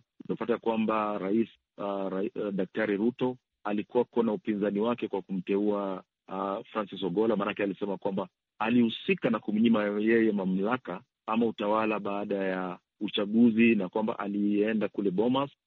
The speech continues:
na kujaribu kumshawishi Bwana Chebukati, mwenyekiti wa tume ya uchaguzi, kuweza kubatilisha matokeo na kumtangaza Raila Odinga kama rais. Hili ni jambo ambalo linajadiliwa hivi sasa mitaani na liza-, linazungumziwa pakubwa, maanake mtandaoni nimeona,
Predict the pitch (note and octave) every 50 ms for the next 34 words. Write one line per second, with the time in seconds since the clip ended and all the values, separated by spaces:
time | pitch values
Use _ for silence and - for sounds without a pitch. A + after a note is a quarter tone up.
0 | _ _ - G#2+ G2+ - A#2 A2 G#2+ G2+ A2 A#2+ B2 A#2+ A2+ - A2 G#2+ G#2 -
1 | G#2 G#2 G#2+ A2+ A#2 G#2+ - A2+ A2 A2 G2+ G2 F#2 - _ _ - - F#2 -
2 | - - A2 - - G#2 G#2 C#3 F#2 F2+ - - - - G2 F#2+ F2+ - - G#2
3 | G#2 G2+ F#2+ F#2 F2+ - F2+ F2+ G#2+ B2+ E3 E3+ A#2 G#2 A#2+ C3+ _ _ _ _
4 | - A#2 B2+ C3+ C#3+ C3 C#3 C3 - B2 A#2+ A#2+ A2 - - A2+ A#2+ C3+ C#3 B2
5 | - - B2+ B2 A#2+ A#2+ A#2 - _ _ _ _ - G#2 A2 - - A2 - -
6 | - A#2 A#2 A#2 A2 G#2 - - G2+ F#2+ G2+ G2 G2 G#2 A2 G#2+ G#2+ G2+ G2+ G#2
7 | G#2 G2+ G2+ G2 - - - G2 G2 G2+ A#2+ D3 D3 A#2 F#2+ F#2+ A2 B2 _ _
8 | _ _ _ - - A#2+ A#2 A#2 A2+ A2 G2+ G2 G2 G2+ G2 - - - - E3
9 | E3+ E3 D#3+ D3 C3+ C3 C#3+ D3 D3 C#3 C3+ A#2+ B2 C3 B2+ B2+ A#2+ A2+ A2 G#2
10 | G2+ G2+ G#2 G2 G#2+ G#2+ A#2+ A#2+ A2+ A2+ G#2+ G#2 - A2+ G#2 G2+ G2 G2+ F2+ -
11 | G2+ G#2 A#2 C3 D3 D3 D3+ D#3 _ _ _ _ A2 A2 A#2 A#2+ A2+ A#2 A#2 A#2
12 | - - C3 B2+ C3+ C#3 C3+ D3 D3 D3+ D3+ D#3 F#3 F3 E3 D#3+ D3 - F3 D#3
13 | B2+ C3 C#3+ D#3 D#3 D3+ C#3 C3 C3 C3+ C3 C3+ C#3+ D3+ D3 C3+ C3 B2+ B2+ C3
14 | C#3+ C#3+ C#3 C3+ C3 C3 C3